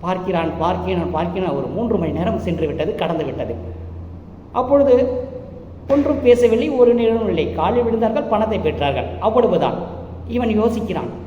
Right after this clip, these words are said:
மனிதனாக பிறந்துவிட்டு நிமிர்ந்து வாழ வேண்டும், க-, எவர் காலிலும் விழக்கூடாது, பெற்றவர்கள் காலில் தான் விழ வேண்டும். ஆனால் இந்த மக்கள் வந்து இந்த சாமிஜி காலில் விழுந்துவிட்டு பணத்தை வாங்கி கொண்டு சந்தோஷமாக செல்கிறார்.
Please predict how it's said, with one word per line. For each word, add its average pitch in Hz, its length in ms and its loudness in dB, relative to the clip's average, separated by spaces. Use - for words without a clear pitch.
மனிதனாக 220 480 0
பிறந்துவிட்டு 175 760 0
நிமிர்ந்து 247 340 2
வாழ 160 220 4
வேண்டும், 151 320 -2
க-, 190 100 -4
எவர் 160 280 2
காலிலும் 214 320 0
விழக்கூடாது, 165 460 0
பெற்றவர்கள் 214 420 0
காலில் 180 160 0
தான் 180 120 -2
விழ 139 140 -2
வேண்டும். 123 420 -4
ஆனால் 165 320 -2
இந்த 226 220 0
மக்கள் 311 380 -2
வந்து 285 260 2
இந்த 190 120 -2
சாமிஜி 226 460 2
காலில் 202 260 2
விழுந்துவிட்டு 196 520 -2
பணத்தை 180 280 -2
வாங்கி 185 180 0
கொண்டு 180 220 -4
சந்தோஷமாக 233 500 -2
செல்கிறார். 175 480 -4